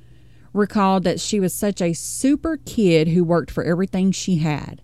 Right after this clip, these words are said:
"Everybody I know dearly loved her, but she was such a trusting kid, I guess it would have been easy to pull the wool over her eyes."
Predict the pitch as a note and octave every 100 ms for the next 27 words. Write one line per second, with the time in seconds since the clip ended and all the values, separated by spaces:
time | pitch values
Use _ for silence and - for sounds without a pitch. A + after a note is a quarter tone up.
0 | - - - - - - - F#3 G3 G#3+
1 | A3 G3 F3+ F#3 F#3 F3+ D3+ E3 D#3+ D3+
2 | C#3 D#3+ D3+ - C3+ C#3+ C#3+ - - -
3 | - - - - E3 D#3+ - F#3+ F3 G3
4 | F#3 E3+ - - B3+ B3 - E3+ D#3 -
5 | D3+ C#3+ D3 - D3 E3+ F3+ F#3 F3+ D#3+
6 | E3 D#3 E3 D3+ F#3+ F#3 F3 D#3 - F#3
7 | F3+ F3+ D#3 D#3 - D3 D3 D3+ D#3 -
8 | D3 - - - -